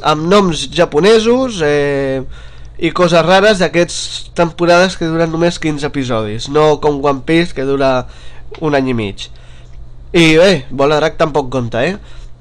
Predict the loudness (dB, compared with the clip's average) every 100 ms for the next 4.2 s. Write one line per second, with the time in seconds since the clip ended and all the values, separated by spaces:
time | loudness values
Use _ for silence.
0 | -16 -16 -16 -18 -18 -16 -6 0 2 2
1 | 2 2 2 2 2 0 0 2 2 2
2 | 2 2 0 0 0 2 2 4 2 0
3 | -2 -2 0 2 2 0 0 2 2 -2
4 | -2 -4